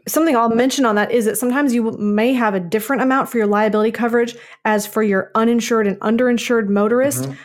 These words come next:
Speaker 1: but those three numbers, let's just look at just the liability portion for a second. So if you're at fault in an accident, it's the amount that your insurance company is gonna pay for damages that you cause to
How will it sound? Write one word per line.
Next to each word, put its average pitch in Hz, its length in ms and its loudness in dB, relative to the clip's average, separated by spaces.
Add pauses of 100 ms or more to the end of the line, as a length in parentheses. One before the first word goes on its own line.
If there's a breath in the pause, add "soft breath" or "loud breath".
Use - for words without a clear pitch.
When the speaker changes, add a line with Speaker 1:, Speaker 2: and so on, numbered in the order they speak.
Speaker 1:
but 220 140 -2
those 220 240 -2 (120)
three 254 280 0
numbers, 226 460 2
let's 247 260 -2
just 285 120 -2
look 240 220 0
at 214 240 0
just 240 220 0
the 220 100 0
liability 202 460 2
portion 214 460 -2
for 196 100 -4
a 185 60 -2
second. 190 400 -6 (520 soft breath)
So 233 420 0 (140)
if 269 180 -2
you're 269 220 2
at 302 200 -4
fault 202 320 -2
in 220 80 -2
an 214 100 0
accident, 190 540 -4 (280 soft breath)
it's 226 180 -2
the 240 100 2
amount 220 420 2 (100)
that 214 260 -2
your 214 220 2
insurance 262 300 0
company 208 260 0
is 196 80 0
gonna 202 140 0
pay 208 220 0
for 202 160 -2
damages 202 460 0
that 190 140 -2
you 220 260 0
cause 196 480 0 (260 soft breath)
to 202 200 -2